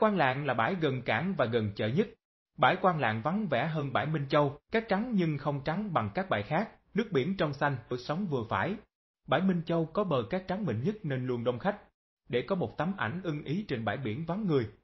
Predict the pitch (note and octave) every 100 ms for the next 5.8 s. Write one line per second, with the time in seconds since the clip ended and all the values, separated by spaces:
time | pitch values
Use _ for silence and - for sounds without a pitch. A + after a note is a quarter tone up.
0 | _ D#3 D#3+ F#3 G3 E3 D3+ C#3+ C#3+ E3+
1 | G3 A#3 E3+ D#3+ E3 E3 C#3 F#3+ D#3 -
2 | F3 E3+ E3+ A3 - D#3+ D3 G3+ F#3 B3
3 | C4+ B2+ F3+ F#3+ B2+ C3+ C3+ C#3+ C3+ -
4 | - - - D3 D#3+ E3+ F3+ F3+ F#3+ C3
5 | B2 D#3 E3+ A3 F3 D3 - D#3+